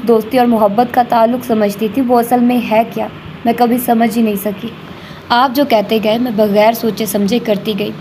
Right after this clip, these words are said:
ये सोच कर कि ये शख्स मुझसे खलूस की आखिरी हदों तक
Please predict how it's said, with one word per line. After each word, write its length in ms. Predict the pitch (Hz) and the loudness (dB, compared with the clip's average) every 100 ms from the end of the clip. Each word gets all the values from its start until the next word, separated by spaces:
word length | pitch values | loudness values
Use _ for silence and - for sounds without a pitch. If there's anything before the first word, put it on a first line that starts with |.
| - 240 | -4 0
ये 100 | 247 | 0
सोच 300 | 247 226 226 | 2 0 0
कर 140 | 240 | -2
कि 120 | 233 | 0
ये 140 | 247 233 | 0 2
शख्स 300 | 233 226 233 | 0 0 0
मुझसे 280 | 226 240 | -2 -2
खलूस 420 | 240 240 226 240 - | -2 0 2 0 0
की 120 | 240 | 0
आखिरी 360 | 208 208 254 240 | 0 -2 -4 -2
हदों 260 | 220 214 | -2 0
तक 180 | 214 233 | 0 -2